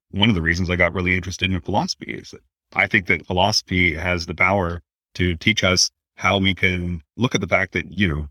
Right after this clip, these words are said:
two people disagree. I disagree with somebody strongly about something, but I want to understand the reason why. And, you know, maybe I should change my mind. Maybe th-, those other people should change, uh, their minds. And,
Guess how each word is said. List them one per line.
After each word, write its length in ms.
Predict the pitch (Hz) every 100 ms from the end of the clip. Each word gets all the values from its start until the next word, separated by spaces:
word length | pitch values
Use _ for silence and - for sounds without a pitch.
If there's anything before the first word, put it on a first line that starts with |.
| -
two 160 | 113
people 260 | 101 107 101
disagree. 540 | 92 95 87 92 87
I 160 | 80 98
disagree 360 | 104 104 95 92
with 100 | -
somebody 400 | 95 95 90 82
strongly 380 | 90 87 87
about 200 | 80 82
something, 360 | - 78 107 104
but 200 | 82 76 _ _
I 100 | 80
want 160 | 87 104
to 60 | 101
understand 380 | 104 - 110
the 60 | 110
reason 280 | 117 120 131
why. 260 | 170 90
And, 320 | 73 78 80 -
you 100 | 85
know, 100 | 80
maybe 300 | 95 104 104
I 60 |
should 160 | 104 104
change 240 | 110 104
my 120 | 110 120
mind. 440 | 82 67 65 73
Maybe 440 | 82 85 87 87 - _ _ -
th-, 200 | 62 76
those 180 | 90
other 140 | 98 98
people 240 | 101 98
should 160 | 98 92
change, 360 | 98 101 92
uh, 160 | - 92
their 180 | 107 117
minds. 380 | 73 71 69 87
And, 160 | 80